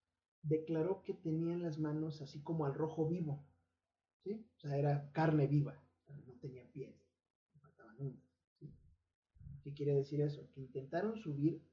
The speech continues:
como fuera, O sea, no estaban viendo a ver por dónde me voy. Simplemente estaban dando manotazos para intentar subir el árbol hasta que se desmadraron las manos. Tú no haces eso nada más para ver dónde está el puto campamento.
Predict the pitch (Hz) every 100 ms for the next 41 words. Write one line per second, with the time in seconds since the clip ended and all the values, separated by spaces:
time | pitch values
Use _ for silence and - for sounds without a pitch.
0 | _ 151 147 143 139 - - 160 156 -
1 | - - _ - - 135 131 131 135 147
2 | 156 170 170 170 170 170 151 151 151 139
3 | 139 143 143 135 131 135 123 123 120 160
4 | 202 233 226 214 214 214 - 196 190 185
5 | 190 156 127 120 147 165 135 117 113 110
6 | 120 - 120 117 127 131 127 - 143 -
7 | - 135 117 110 107 101 98 104 107 120
8 | 123 120 _ _ _ _ _ _ _ 196
9 | 214 196 185 185 180 156 139 - - _
10 | _ _ 226 226 156 143 190 165 - 151
11 | 127 143 - - - - _ - 131 143
12 | 147 156